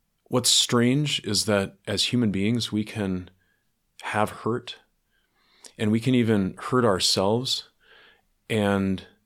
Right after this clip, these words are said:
we can insist on not acknowledging that we're hurting,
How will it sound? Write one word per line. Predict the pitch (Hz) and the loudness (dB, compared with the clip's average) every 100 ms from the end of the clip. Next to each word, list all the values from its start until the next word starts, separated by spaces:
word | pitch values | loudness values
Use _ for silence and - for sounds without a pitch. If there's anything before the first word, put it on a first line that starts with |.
| _ _ _ _ | _ _ _ _
we | 110 113 | -8 -4
can | 131 107 90 - | 0 0 0 -4
insist | 104 98 - 120 - - | -4 0 0 0 -2 -4
on | 104 101 98 95 - | -4 -2 0 -2 -4
not | 107 101 104 | -4 0 0
acknowledging | 101 98 95 98 95 98 90 | -2 -2 0 0 0 -2 -4
that | 87 | -4
we're | 90 87 | -6 -8
hurting, | 92 90 85 | -6 -8 -8